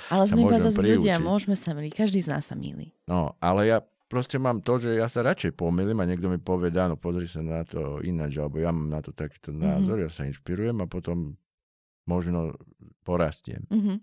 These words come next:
Speaker 2: Ako si to nechám pre seba a budem múdry a vlastne všetko budem vedieť a jedine, kde si to dovolím povedať nahlas, je na internete, kde nikto nevie, že to <laughs> hovorím ja.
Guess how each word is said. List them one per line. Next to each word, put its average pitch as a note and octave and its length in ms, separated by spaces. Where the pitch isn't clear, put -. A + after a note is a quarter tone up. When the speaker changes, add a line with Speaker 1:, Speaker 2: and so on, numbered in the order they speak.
Speaker 2:
Ako F2 300
si F#2+ 100
to F2 140
nechám F#2 320
pre E2 240
seba F2+ 320
a - 160
budem F2 240
múdry G#2+ 640
a F2 240
vlastne F2 340
všetko B2+ 380
budem G#2+ 240
vedieť F2+ 480
a F2 180
jedine, G#2+ 480
kde F2 220
si F#2+ 160
to - 100
dovolím F#2+ 460
povedať F#2+ 320
nahlas, F2 480
je E2 80
na E2+ 160
internete, F2 480
kde D2 240
nikto F2+ 320
nevie, E2 320
že D2+ 160
to - 120
<laughs> E2 40
hovorím F#2 480
ja. - 160